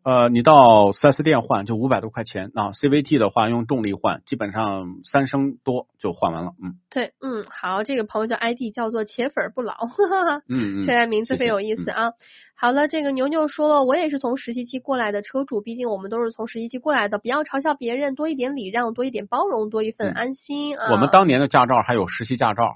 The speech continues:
Speaker 1: 后来呢，
Speaker 2: 嗯。
Speaker 1: 就取消这个政策了啊。
Speaker 2: 嗯。
Speaker 1: 当年呢，也没有实习贴。
Speaker 2: 我，就我听说很早很早以前，
Speaker 1: 是。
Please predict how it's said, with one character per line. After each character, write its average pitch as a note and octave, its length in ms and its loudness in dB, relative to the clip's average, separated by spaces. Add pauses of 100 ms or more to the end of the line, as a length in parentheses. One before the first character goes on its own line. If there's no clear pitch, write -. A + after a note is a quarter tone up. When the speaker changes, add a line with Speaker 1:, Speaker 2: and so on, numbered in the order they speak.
Speaker 1:
后 A#2+ 80 2
来 G2 160 4
呢， G2+ 140 4
Speaker 2:
嗯。 - 20 -6
Speaker 1:
就 G2 140 -8
取 - 160 -18
消 G#2 160 -4
这 G2+ 80 -6
个 F#2+ 80 -6
政 G2+ 100 -8
策 - 240 -2
了 - 200 -8
啊。 - 160 -6
Speaker 2:
嗯。 - 80 -18 (460)
Speaker 1:
当 C3 160 2
年 G#2+ 140 2
呢， A2 160 0
也 G2 140 0
没 A#2+ 80 2
有 A2+ 80 2
实 A2 160 -4
习 A#2 140 -4
贴。 A2+ 240 -2
Speaker 2:
我， - 100 -10
就 D#4 180 2
我 A#3+ 140 6
听 D4+ 240 -2
说 D4+ 260 4
很 C4+ 340 -2
早 G#3 200 4
很 G#3 180 -2
早 G3+ 160 0
以 G3+ 100 -6
前， - 480 -12
Speaker 1:
是。 - 200 -18